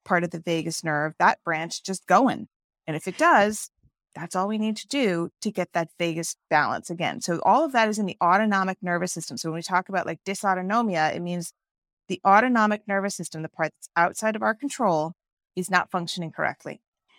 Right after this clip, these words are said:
And so we need this vagus nerve to be functioning correctly because this has a huge impact on our immune function, on all of our digestive function, all of our internal organs. All of that relies on good vagus nerve functioning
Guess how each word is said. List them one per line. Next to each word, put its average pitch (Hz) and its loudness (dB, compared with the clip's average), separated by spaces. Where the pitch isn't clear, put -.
And 185 -2
so 185 -4
we 196 -2
need 220 0
this 202 -6
vagus 196 -2
nerve 196 0
to - -18
be 190 -4
functioning 208 -4
correctly 190 -2
because 175 -10
this 185 -6
has 185 -8
a 185 -10
huge 233 -8
impact 208 -4
on 175 -2
our 165 0
immune 185 -2
function, 185 -6
on 170 -2
all 190 4
of 185 -2
our 185 4
digestive 190 -4
function, 175 -6
all 180 0
of 190 -2
our 196 0
internal 185 -4
organs. 196 0
All 202 8
of 233 0
that 202 4
relies 185 0
on 175 -6
good 180 -2
vagus 180 -2
nerve 160 -2
functioning 170 -4